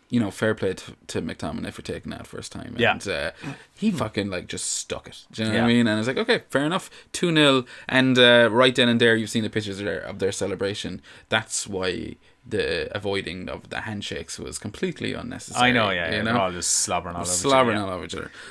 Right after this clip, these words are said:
Speaker 1: But, uh, yeah, so that was my low point. Uh, Seamus, I dare to ask you your low point, but you seem to be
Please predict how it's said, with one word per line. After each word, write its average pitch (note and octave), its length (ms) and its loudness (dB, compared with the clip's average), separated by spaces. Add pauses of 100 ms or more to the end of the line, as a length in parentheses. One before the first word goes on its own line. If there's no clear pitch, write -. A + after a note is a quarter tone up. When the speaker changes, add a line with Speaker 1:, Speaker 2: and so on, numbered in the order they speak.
(100)
Speaker 1:
But, B2+ 260 6
uh, C3 460 10
yeah, C#4 200 4
so G#3+ 140 0
that B3 140 6
was G#3+ 100 2
my D3 140 6
low A#2+ 140 8
point. C3 380 2
Uh, C3+ 200 4
Seamus, D3 340 0
I C#3+ 60 4
dare D3 440 4
to D3+ 120 -4
ask B2+ 300 -2
you B2 60 4
your A2 240 2
low G2 120 -4
point, F#2 320 -8
but G#2 100 -4
you G#2 100 -4
seem A2+ 280 -4
to A2+ 120 -10
be G#2 300 -6